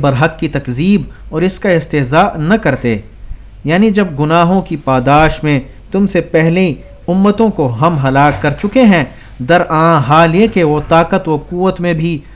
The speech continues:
تم سے کہیں زیادہ تھیں اور خوشحالی اور وسائل رزق کی فراوانی میں بھی تم سے بہت بڑھ کر تھیں، تو تمہیں ہلاک کرنا ہمارے لیے کیا مشکل ہے؟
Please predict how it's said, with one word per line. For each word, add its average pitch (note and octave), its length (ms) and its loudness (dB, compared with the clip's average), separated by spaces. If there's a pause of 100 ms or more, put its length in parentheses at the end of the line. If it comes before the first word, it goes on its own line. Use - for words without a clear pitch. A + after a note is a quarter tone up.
(120)
تم G3+ 160 2
سے F3 180 0
کہیں D3 300 0
زیادہ C3+ 440 0
تھیں E3+ 200 0 (300)
اور D3+ 160 0
خوشحالی D#3+ 640 0
اور D#3 180 0
وسائل D#3 420 0
رزق E3 520 0
کی E3 100 -2
فراوانی C#3+ 760 0 (260)
میں F3+ 180 2
بھی G#3 160 6
تم F3+ 200 -2
سے D#3+ 260 0 (580)
بہت G3 200 4 (160)
بڑھ E3+ 240 4
کر E3 120 0
تھیں، E3 280 -2 (400)
تو F3 100 2
تمہیں G#3+ 340 2 (100)
ہلاک D#3 400 2
کرنا D#3 320 0
ہمارے C#3+ 260 2
لیے C#3+ 300 0 (300)
کیا B3+ 160 4
مشکل D3+ 360 -2
ہے؟ B2+ 180 0